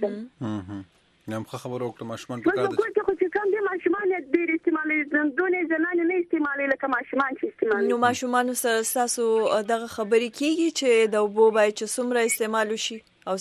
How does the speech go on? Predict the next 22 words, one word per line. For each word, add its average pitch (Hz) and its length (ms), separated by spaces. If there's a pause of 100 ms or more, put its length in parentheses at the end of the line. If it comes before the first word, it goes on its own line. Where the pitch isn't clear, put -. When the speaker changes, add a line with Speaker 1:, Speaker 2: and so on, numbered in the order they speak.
Speaker 2:
څنګه 233 260
یې 226 100
وکړي؟ 220 260 (1500)
Speaker 1:
نو 381 80 (140)
ټول 440 200
ټول 440 160
وږمې 392 400
خورې 415 180
اوس 415 200
خو 403 100
موږ 415 180
ټنکۍ 392 300
ته 381 140
داسې 415 200
رنګ 403 220
ځای 381 180
نو 403 60 (100)
جوړ 359 160
کړ 427 140
چې 381 160
د - 0 (100)
ماشومانو 370 400